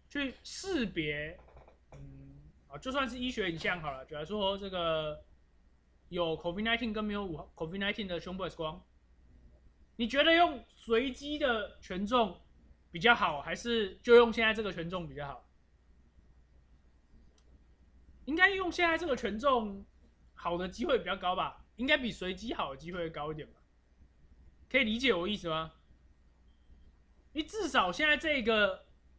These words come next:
网络它已经可以认猫认狗、认的东西还不少了，对不对？好，那当然你会说这个去做 X 光的这个判读，用现在这个网络的话，它离得还是太远了，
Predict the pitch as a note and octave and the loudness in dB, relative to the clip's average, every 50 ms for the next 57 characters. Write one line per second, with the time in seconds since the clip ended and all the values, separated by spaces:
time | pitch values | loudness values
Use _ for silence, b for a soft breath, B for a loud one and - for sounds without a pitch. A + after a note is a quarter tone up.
0 | - - _ - F3 E3 F3+ A3 C#4 C#4 A#3+ G#3 F#3+ F3+ - - C4+ C#4+ A#4 A3 | -20 -16 _ -6 -6 -4 -2 0 0 0 0 -2 -4 -6 -4 -2 -2 -2 -2 -4
1 | F#3 D#3 - A#3 B3+ C4+ C4 C#4+ G#3+ F3 F#3 B3 A#3+ A3 G#3 G#3+ G#3+ A3 A#3 A#3 | -8 -6 -4 -4 -4 -2 -2 -2 -2 -2 -2 -2 -2 0 0 0 0 0 -2 -2
2 | A3+ A#3+ B3 A3 G3 - D#3+ C3 A#2+ - _ _ _ _ _ _ _ _ - C#4 | -4 -4 -4 -4 -4 -4 -8 -8 -10 -12 _ _ _ _ _ _ _ _ 0 2
3 | C4 A#3 G#3+ A3 A3+ A#3 A#3+ B3+ G3 F#3 A3 A#3 - F3 C#3 B2+ B2 B2 C3 D#3 | 2 2 2 2 0 0 0 0 0 0 -2 -6 -4 -6 -6 -6 -8 -12 -12 -10
4 | E3 F3 F#3 G3 F3+ D3+ - - - - _ _ _ _ _ _ _ _ - _ | -6 -2 0 2 2 0 0 -4 -12 -20 _ _ _ _ _ _ _ _ -20 _
5 | - - - - - - - - - - - - - - A#3 D4+ F#4+ - G#4 G4 | -20 -20 -20 -20 -20 -20 -20 -20 -20 -20 -20 -8 -2 0 2 2 4 4 4 6
6 | G#4 G4+ F4 D4+ D4 D4+ C#4+ - A3 G#3+ A3+ C#4 F4 E4 D4+ D4 D4+ D4+ D4+ D#4+ | 6 8 8 6 6 4 -2 -8 -6 -4 0 0 0 0 2 4 4 6 4 4
7 | D#4+ D#4+ E4 C#4+ D4 C#4 C4 B3 A3+ G#3+ - - - - - _ _ _ _ _ | 0 -4 -4 0 2 2 4 2 0 -2 -6 -10 -20 -20 -20 _ _ _ _ _
8 | _ _ - - _ - - - E4 - - F4 E4 D4 C4+ A#3 G#3 A#3+ A#3 - | _ _ -20 -20 _ -14 -8 -6 -4 0 2 4 6 6 6 4 2 0 -2 -2
9 | - C#4 C#4+ C#4 C#4+ D4 C#4+ B3 C4 C4+ C4+ C4 - C#4 C4+ A3+ F#3+ F3+ E3 D#3 | 2 4 6 6 6 6 2 0 0 0 0 2 4 4 4 2 0 -2 -4 -4
10 | D#3 D#3+ E3 F3+ - _ - C#4 D4+ C#4 C4 A#3+ - D4 C4+ C4+ C4+ A#3 - B3+ | -4 -4 -6 -8 -8 _ -2 0 0 0 0 0 -2 -2 -2 0 -2 -2 -2 -2
11 | A#3+ G#3+ F#3 E3 D#3+ F3+ A#3 A#3+ G3+ G#3 G3+ G3+ A#3 A3 A3 A3 A#3+ A3+ G#3 G3 | 0 0 0 -2 -4 -4 -4 -2 0 0 0 2 2 2 2 2 0 0 0 -2
12 | G3 G#3 F#3 F#3 F#3 - A#3 A3+ F#3+ F3 D#3 C#3 - - | -4 -4 -2 -4 -4 -2 -2 -2 0 -2 -2 -6 -8 -12